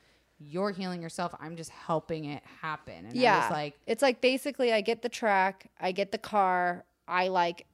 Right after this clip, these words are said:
Speaker 2: st-, you sit in
Speaker 1: Start
Speaker 2: it,
Speaker 1: it. <laughs>
Speaker 2: I start it,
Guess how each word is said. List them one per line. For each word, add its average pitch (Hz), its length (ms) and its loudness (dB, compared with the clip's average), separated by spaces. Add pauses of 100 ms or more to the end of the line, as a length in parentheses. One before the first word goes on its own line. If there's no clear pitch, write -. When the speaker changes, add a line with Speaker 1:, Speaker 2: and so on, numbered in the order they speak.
(180)
Speaker 2:
st-, - 400 -12 (100)
you 220 220 -2
sit 294 240 4
in - 60 2
Speaker 1:
Start 190 180 0
Speaker 2:
it, 196 60 0
Speaker 1:
it. 175 260 -2
<laughs> - 0 -
Speaker 2:
I 202 160 6
start 262 580 6
it, 175 400 0